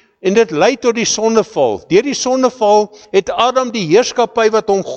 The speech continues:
wat God hom gegee het oor hierdie skepping aan Satan afgestaan. En dan vind ons die moederbelofte volgens Genesis drie vers vyftien, waar God gesê het, hy gaan hierdie onreg wat plaasgevind het, dit wat Satan veroorsaak het,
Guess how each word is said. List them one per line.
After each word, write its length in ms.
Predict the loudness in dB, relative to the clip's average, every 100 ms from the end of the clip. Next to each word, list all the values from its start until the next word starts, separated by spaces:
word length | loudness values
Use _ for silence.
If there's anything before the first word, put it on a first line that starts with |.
| -6
wat 240 | -2 -4
God 260 | -2 -2 0
hom 140 | -2
gegee 320 | -4 -6 0 0
het 160 | 0
oor 160 | 0 0
hierdie 320 | 2 -2 -2
skepping 520 | -4 -2 0 0 -2 -6 -20 -20 -6
aan 160 | -4
Satan 600 | -4 0 2 2 0 -2
afgestaan. 880 | -2 -4 -4 -10 -4 -2 -4 -6 -14 _ _ _ -20 -18 -6
En 120 | -2
dan 160 | -2
vind 220 | -2 -6 -4
ons 140 | -4
die 80 | -2
moederbelofte 880 | 0 2 2 0 0 0 0 -2 -4
volgens 400 | 0 0 -2 -6
Genesis 500 | -4 -2 -2 -4 -6
drie 200 | -4 -6
vers 260 | 0 0 0
vyftien, 540 | -2 -4 -4 -6 -6 -6 -16 -20 -20 _
waar 160 | -2 -2
God 320 | -2 -6 -4
gesê 300 | -4 0 0
het, 80 | 2
hy 140 | 0
gaan 200 | 0 -2
hierdie 320 | -2 -2 -2 -4 -12 _ -16 -2
onreg 440 | 2 4 2 2 0
wat 180 | -2
plaasgevind 640 | 0 0 2 -2 -6 -4 -2
het, 140 | 0
dit 180 | 0 0
wat 160 | -2 -2
Satan 480 | 0 2 2 0
veroorsaak 600 | -2 0 0 2 0 0 -2
het, 160 | -4